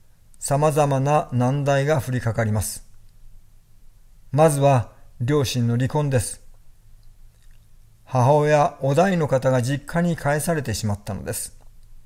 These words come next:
もちろんその裏には、織田と今川の勢力争いがありました。その時、竹千代はまだ二歳になっていませんでした。それから二年よ、今度は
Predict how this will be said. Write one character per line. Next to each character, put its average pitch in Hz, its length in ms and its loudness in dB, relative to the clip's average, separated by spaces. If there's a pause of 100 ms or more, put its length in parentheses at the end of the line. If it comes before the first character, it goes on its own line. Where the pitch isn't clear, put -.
(640)
も 165 160 4
ち - 120 -6
ろ 233 140 4
ん 170 40 0
そ 170 140 -4
の 190 160 0
裏 190 200 0
に 165 100 0
は、 147 320 0 (440)
織 131 120 -2
田 143 160 2
と 143 260 -4
今 135 280 0
川 143 240 0
の 143 220 -4
勢 160 260 -2
力 170 240 -4
争 135 400 -2
い 139 60 -4
が 151 100 0
あ 120 40 2
り 110 80 0
ま 104 120 0
し - 60 -6
た。 - 160 -12 (1400)
そ 127 180 -6
の 117 100 -2
時、 107 200 -6
竹 110 260 -4
千 - 180 -8
代 127 80 2
は 123 60 2
ま 135 140 0
だ 131 100 2
二 165 140 0
歳 165 200 0
に 117 60 2
な 143 120 2
っ - 100 -16
て - 80 -4
い 117 60 0
ま 151 100 0
せ 185 120 -2
ん 120 80 -2
で 101 80 -6
し - 60 -8
た。 - 160 -10 (1000)
そ - 160 -2
れ 233 120 6
か 233 100 2
ら 214 120 2
二 170 180 2
年 190 260 2
よ、 170 220 0 (560)
今 127 260 -4
度 104 140 -4
は 117 260 -2